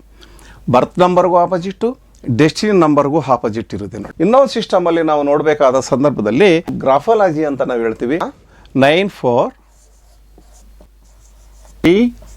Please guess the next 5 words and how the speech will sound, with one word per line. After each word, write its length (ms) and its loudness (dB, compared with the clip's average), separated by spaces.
ಒನ್. 260 2
ಇದು 240 6
ಪ್ರಮುಖವಾಗಿ 760 2
ನೋಡೋಣ 240 2
ಇಲ್ಲಿ. 280 0